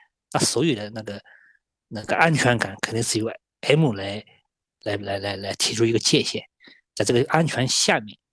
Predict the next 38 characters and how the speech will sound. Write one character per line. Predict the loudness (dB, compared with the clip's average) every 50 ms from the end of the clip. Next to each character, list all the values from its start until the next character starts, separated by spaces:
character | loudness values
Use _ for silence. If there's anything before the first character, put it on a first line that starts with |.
| _ _ _ _ _ _ _ _ _ _ _
自 | _ -16 -16 -14 -12 -10 -8 -6 -4
由 | -6
发 | -2 0 0 0
挥 | 0 -2 -4 -4 -6 _ _
肯 | -16 -14
定 | -12 -12
是 | -10 -10 -4
由 |
S | 0 2 2 2 2 0
来 | -2
发 | -6 -10 -10 -10
挥， | -10 -12 -14 -18 _ _ _ _ _ _ _ _ _ _ _ _ _ _ -6
M | -2 -2 0 0 -2 -2 -4 -8 -16 _ -8
配 | -6 -6 -6
合。 | -6 -8 -12 _ _ _ _ _ _ _ _ _
但 | -10 -6
是 | -4 -4 -4 -6 -6 -6
你 | -6 -6
一 | -4 0
旦 | 2 2 2 2
是 | 0 -2
超 | -2 0 2 2
过 | 4 4
了 | 2
那 | 2 0
个， | 0 -2 -2 -2 _ _ _ _ _ _ _ _ _ _ _ _ _ _ _ _ _ _ _ _ _
那 | -10 -8
个 | -8 -10 -6 -4
点， | -2 -2 -2 -2 -4 -6 -8 -10 -16 -20 -20 -20 _ _ _ _ _
那 | -10 -6
M | -2 0 0 2 2
它 | 2 2 0
有 | 0 0 -2 -4
权 | -4 -4 -4 -4 -2
利 | -2 0 0 0
提 | -2 -4 -8 -8
出 | -10 -12 -14
来 | -14